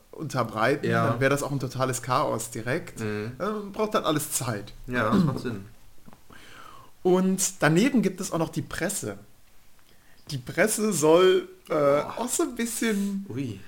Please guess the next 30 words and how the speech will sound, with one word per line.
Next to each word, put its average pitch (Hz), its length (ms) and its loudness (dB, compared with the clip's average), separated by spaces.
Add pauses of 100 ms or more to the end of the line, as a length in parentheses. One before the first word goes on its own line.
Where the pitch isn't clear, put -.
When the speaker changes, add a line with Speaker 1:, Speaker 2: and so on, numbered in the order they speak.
(120)
Speaker 1:
sich 170 300 2
informieren. 170 720 2
Speaker 2:
Ja. 104 180 -6
Speaker 1:
Also - 180 4
kann 165 420 0 (160)
jederzeit 185 520 4
ein 147 140 2
Land 165 240 0
befragen, 156 440 4
„Hör 160 80 0
mal, 160 140 0
wie 123 40 -2
sieht's 113 240 -8
aus?“ 190 400 -4
Speaker 2:
Mhm. 135 720 2
Speaker 1:
<clears throat> 120 40 0
Und 160 160 0
soll 175 180 6
dann 208 140 6
ab - 200 -2
und 202 120 0
zu 160 140 0
Pressemitteilungen 117 1120 -4 (180)
herausbringen. 117 800 -2 (400)
Und 170 160 -4
kann 170 260 0
dabei 190 440 4
auch 147 100 -4
Sachen 127 320 -6
verdrehen. 190 640 -6